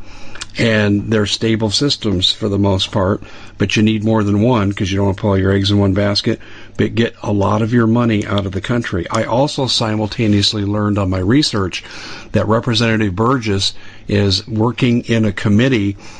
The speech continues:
at the urgence of the Biden people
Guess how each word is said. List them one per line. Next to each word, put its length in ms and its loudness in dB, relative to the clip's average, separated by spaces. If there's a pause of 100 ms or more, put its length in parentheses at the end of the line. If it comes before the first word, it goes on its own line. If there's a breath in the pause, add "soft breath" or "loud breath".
(220 loud breath)
at 160 -2
the 140 -4
urgence 600 0
of 220 0
the 100 -4
Biden 440 0
people 500 0